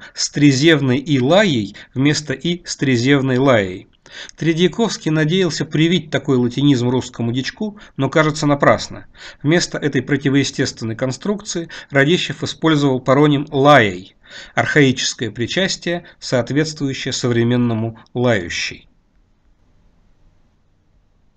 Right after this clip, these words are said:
Строка Тредьяковского о чудище облом во многом благодаря Радищеву пережила века.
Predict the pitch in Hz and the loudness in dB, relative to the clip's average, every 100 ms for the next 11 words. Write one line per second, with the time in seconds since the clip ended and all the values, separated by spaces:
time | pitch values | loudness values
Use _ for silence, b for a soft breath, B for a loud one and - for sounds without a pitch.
0 | _ - _ b b b b - - 156 | _ -20 _ b b b b -16 -4 -4
1 | 156 214 196 170 165 156 196 - - 147 | -2 -2 0 0 0 0 -4 -4 -6 -4
2 | 131 151 143 - 175 147 - - 147 190 | -2 -4 -6 0 2 2 0 -4 0 0
3 | 175 117 98 131 131 147 151 120 123 127 | 2 0 -2 -2 2 2 2 0 0 0
4 | 135 131 127 135 180 175 - 123 120 127 | 0 2 2 2 0 -4 -2 -2 0 2
5 | 123 131 139 135 131 110 95 | 2 2 2 2 0 -4 -6